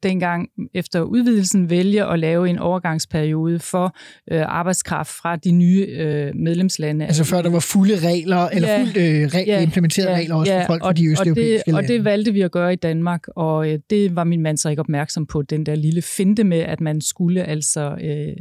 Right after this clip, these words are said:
Speaker 1: lige hjem og runde hjemlandet, før man måtte skifte arbejdsgiver i Danmark.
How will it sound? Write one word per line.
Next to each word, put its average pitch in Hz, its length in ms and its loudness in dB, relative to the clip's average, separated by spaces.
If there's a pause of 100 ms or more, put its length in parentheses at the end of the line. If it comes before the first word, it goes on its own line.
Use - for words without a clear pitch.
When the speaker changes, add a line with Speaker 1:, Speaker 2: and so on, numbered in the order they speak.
(160)
Speaker 1:
lige 170 200 0
hjem 170 220 0
og 160 180 -4
runde 156 320 0
hjemlandet, 160 580 -2
før 160 200 -4
man 151 200 -4
måtte 151 220 -4
skifte - 380 -4
arbejdsgiver 156 640 -4
i - 100 -6
Danmark. 143 380 -4